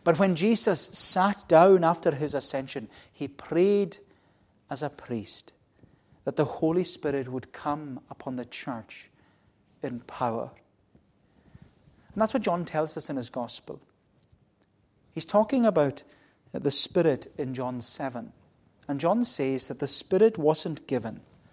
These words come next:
until Jesus was glorified.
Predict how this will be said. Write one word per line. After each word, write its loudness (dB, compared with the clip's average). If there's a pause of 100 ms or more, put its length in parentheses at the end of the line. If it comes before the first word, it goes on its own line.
(300)
until -8
Jesus -8 (680)
was -8
glorified. -8